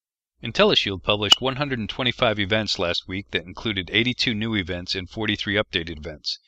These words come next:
Cisco released three security advisories and five security notices during this period. In the trust risk management category,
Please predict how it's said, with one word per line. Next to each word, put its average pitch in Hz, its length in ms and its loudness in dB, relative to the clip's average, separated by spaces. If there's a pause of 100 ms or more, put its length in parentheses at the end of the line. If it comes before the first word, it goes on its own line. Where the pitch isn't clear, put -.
(200)
Cisco - 460 0
released 95 560 -2
three 139 240 -2
security 117 500 0
advisories 92 580 0
and 92 140 -4
five 120 320 0
security 110 460 0
notices 90 480 -4
during 92 260 -4
this 90 160 -4
period. 82 480 -6 (1300)
In 131 100 0
the 135 80 0
trust - 460 0
risk 123 320 0
management 117 480 0
category, 87 600 0